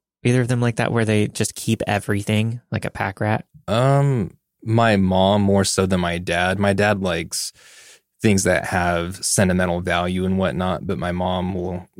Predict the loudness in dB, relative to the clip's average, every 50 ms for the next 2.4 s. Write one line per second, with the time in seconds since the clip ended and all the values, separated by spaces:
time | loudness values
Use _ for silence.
0 | -6 -2 0 -2 -2 -2 -4 -10 -10 -8 -8 -8 -8 -6 -4 -2 0 2 2 0
1 | 0 -2 -2 -2 -2 0 0 0 0 -2 -4 -6 -8 -12 _ _ -12 -4 -2 0
2 | 0 0 0 -2 -2 -2 -6 -8